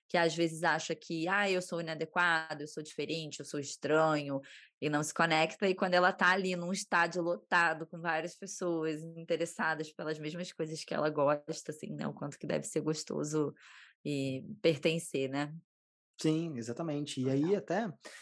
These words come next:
Speaker 2: você pode criar, por exemplo, falando novamente de uma criança ou adolescente, você pode criar pontes, vamos dizer, presenciais e saudáveis
Speaker 1: Sim.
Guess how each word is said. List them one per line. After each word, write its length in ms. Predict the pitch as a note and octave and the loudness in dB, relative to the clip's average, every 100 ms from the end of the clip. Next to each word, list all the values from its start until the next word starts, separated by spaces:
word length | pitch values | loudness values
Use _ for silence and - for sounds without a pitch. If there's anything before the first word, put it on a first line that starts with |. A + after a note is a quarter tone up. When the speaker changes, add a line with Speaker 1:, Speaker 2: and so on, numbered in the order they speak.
| - - | -20 -4
Speaker 2:
você 140 | - | -4
pode 300 | - D#3+ E3 | 2 2 2
criar, 680 | - E3+ E3+ C#3+ F3 F3 - | -2 0 2 2 2 -2 -4
por 100 | C#3+ | -4
exemplo, 240 | C3 C3 | -4 -8
falando 300 | - C3 C3 C#3 | -6 -4 -2 -4
novamente 460 | C#3+ C3+ C#3 C3+ | -2 -2 -4 -6
de 100 | C3+ | -8
uma 160 | C#3+ C3 | -6 -6
criança 440 | C3 C3 C#3 C#3 | -4 -2 -2 -4
ou 40 | C3+ | -4
adolescente, 640 | C#3 C#3 - B2 A#2+ - | -4 -6 -6 -8 -10 -12
você 200 | A#2+ - | -10 -4
pode 220 | C#3 C#3 C3+ | 0 0 -2
criar 300 | C#3 C#3+ D3+ | 0 2 2
pontes, 520 | - D3 E3+ D#3+ - - - | 0 -2 -2 -6 -8 -10 -2
vamos 240 | C3+ C#3 | -2 0
dizer, 340 | B2 A#2+ B2 - _ | -4 -2 -2 -4 _
presenciais 1040 | E3 F3 C3+ B2+ C3 C3 B2+ A#2 C#3+ F3 A#2 | 2 4 2 0 -2 -4 -4 -4 -4 -6 -6
e 40 | |
saudáveis 680 | - B2 A#2+ A#2 B2+ F#3 E3 | -4 -4 -2 -2 0 0 -2
Speaker 1:
Sim. 240 | E3 F3+ | -6 -14